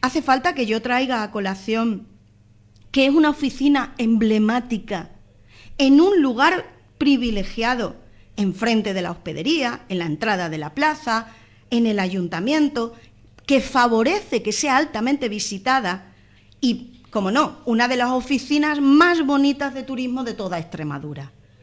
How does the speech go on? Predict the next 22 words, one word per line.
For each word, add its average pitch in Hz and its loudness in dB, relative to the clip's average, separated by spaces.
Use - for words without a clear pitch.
Sinceramente, 226 2
¿nos 233 -2
parece 262 0
un 240 2
despropósito 302 0
cambiar 220 2
el 208 0
emplazamiento 320 0
a 262 8
un 330 8
espacio 277 2
desangelado, 226 2
carente 226 -2
de 202 -2
encanto? 311 4
Les 254 6
invito 262 6
a 311 0
que 302 0
vayan 285 4
y 269 4
comparen. 175 -4